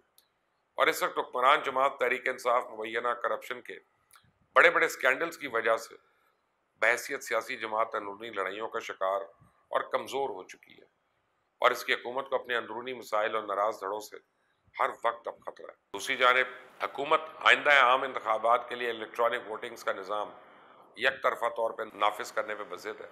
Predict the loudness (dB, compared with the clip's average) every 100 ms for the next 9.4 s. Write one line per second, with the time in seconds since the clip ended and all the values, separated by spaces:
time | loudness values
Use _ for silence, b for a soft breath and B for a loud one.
0 | 4 6 6 6 6 6 4 2 -2 -2
1 | -4 -2 -4 -4 -4 -6 -4 -4 -4 -10
2 | -10 -14 -16 -16 -18 -6 8 8 8 4
3 | -10 -8 -4 4 6 6 4 2 2 -2
4 | 2 2 4 2 2 -4 6 6 8 6
5 | 6 6 2 2 6 6 6 -2 -4 -8
6 | -20 B B B B _ -6 0 0 0
7 | -4 -8 -4 -8 -8 _ _ 4 4 4
8 | -6 -4 -2 0 -4 -6 -12 -12 -8 -2
9 | -2 -2 -6